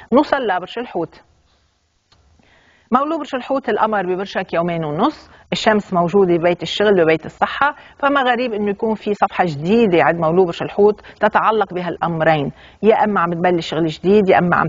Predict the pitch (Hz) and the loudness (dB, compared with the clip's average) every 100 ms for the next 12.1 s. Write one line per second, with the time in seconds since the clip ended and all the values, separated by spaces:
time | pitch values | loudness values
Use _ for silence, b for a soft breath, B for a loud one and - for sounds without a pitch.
0 | - 233 214 185 - 214 202 - 180 175 | 0 2 2 -2 -2 0 2 2 2 -2
1 | - 156 180 165 151 147 151 147 - 226 | -2 -4 0 -2 -2 -4 -6 -6 -2 0
2 | 240 240 - B B B 214 196 196 196 | 0 -2 -6 B B B -2 0 -2 0
3 | 180 151 151 165 165 160 - 160 - 180 | 0 0 -2 -2 0 -2 -4 -12 -4 -2
4 | 170 165 170 160 143 - - 233 214 175 | -2 -2 -4 -4 -6 -4 -2 0 0 -2
5 | - 202 - 175 - - - - 160 160 | -4 -8 -2 -4 -4 -12 -12 -8 -6 -6
6 | 151 - - - - 220 220 220 - B | -8 -10 -14 -6 -4 -2 -4 -6 -8 B
7 | B - 285 277 214 - 190 180 - _ | B -4 -2 -2 -4 -4 -2 -2 -6 _
8 | b b b 170 233 254 262 247 - - | b b b -12 -4 0 0 -2 -6 -8
9 | - 208 185 180 165 143 B B 185 180 | -2 -2 -2 0 -2 -2 B B -2 -2
10 | - 247 220 170 180 175 170 190 180 170 | 0 0 0 2 2 4 4 2 0 -8
11 | 165 - 202 175 175 - 196 - 180 190 | -8 -4 -2 -2 -4 0 0 2 2 2